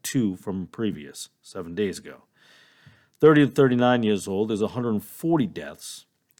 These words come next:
That's a plus one from seven days ago. Forty to forty-nine years old, three hundred twenty-nine deaths. That's a plus four from seven days ago. Fifty to fifty-nine,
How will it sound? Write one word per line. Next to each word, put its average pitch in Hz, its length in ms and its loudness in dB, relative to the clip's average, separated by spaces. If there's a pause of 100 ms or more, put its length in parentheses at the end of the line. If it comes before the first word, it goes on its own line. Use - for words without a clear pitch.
That's - 200 -6
a 107 40 -4
plus - 420 -4
one 117 500 -2
from 107 400 -4
seven 80 400 -12
days 104 280 -2
ago. 71 240 -18 (1040)
Forty 160 480 0
to 151 80 2
forty-nine 139 520 4
years 123 220 2
old, 196 320 2 (520)
three 180 220 2
hundred 156 340 2
twenty-nine 135 640 0
deaths. 87 340 -14
That's 113 200 -12
a 110 40 -4
plus - 360 -4
four 127 580 2 (280)
from 127 280 -4
seven 80 380 -10
days 101 280 -4
ago. 78 280 -16 (640)
Fifty 170 380 -2
to 120 60 0
fifty-nine, 139 760 0